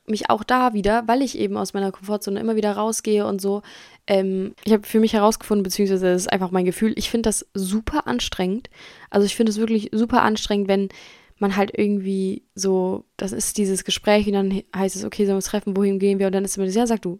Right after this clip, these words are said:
„Ja, aber mir ist egal.“ Und „Ja, ich mag alles.“ Und boah, ich finde das super anstrengend und ich bin dann immer so, „Ja, okay, dann übernehme ich jetzt halt alles, mir geht's halt dahin.“ Und dann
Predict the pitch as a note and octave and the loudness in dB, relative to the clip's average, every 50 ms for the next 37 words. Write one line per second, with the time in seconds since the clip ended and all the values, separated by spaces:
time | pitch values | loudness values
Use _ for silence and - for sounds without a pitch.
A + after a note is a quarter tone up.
0 | - _ - A3 A3 A3 G#3+ G#3+ - - - G#3 G3+ F#3 G3+ - F#3+ F#3 - - | -12 _ 0 2 2 4 2 2 0 -2 -2 -4 -2 -2 -2 -2 -2 -2 -2 -4
1 | - G#3+ G3+ A3+ A#3 A#3+ A#3+ G#3+ - G#3+ G#3+ - - - F3+ E3 D#3+ E3 - - | -6 -2 0 0 0 0 0 0 0 -2 -2 -2 0 0 0 0 0 -2 -2 -6
2 | G#3+ G3+ - - - - - - - - G#3 A3 - - B3 C4 A#3+ - - C#4 | -6 -8 -8 -10 -14 -16 -16 -16 -4 -2 0 0 0 0 0 0 0 0 -2 0
3 | - C#4+ - - B3+ B3 - - - G3+ G#3 G#3+ - - - G#3 G3+ - - - | 2 2 4 4 2 2 0 -2 0 0 0 0 -2 -2 -2 -2 -2 -4 -8 -18
4 | - - - _ - G3 - - A#3+ A#3 A#3 A3 G#3+ G#3 G3+ G3+ G3 G3 G3 - | -20 -20 -20 _ -6 -6 -2 2 2 2 4 4 2 4 4 6 6 4 4 4
5 | - A3 G3+ F#3+ G3 F#3 F#3+ F#3+ G3 G3 F#3+ - F#3 - F#3+ F#3 - G#3+ A3+ A3 | 4 4 4 4 2 2 2 2 2 2 0 -2 -2 -2 0 0 2 2 2 2
6 | G#3+ G3+ F#3 F#3 F#3+ F#3 - - F#3 - F#3+ G3 F#3+ F#3 F#3 F3+ F3 F#3+ G3+ A3+ | 2 2 2 2 0 0 0 -2 -2 0 2 2 2 2 2 0 0 0 -2 -2
7 | B3 | -2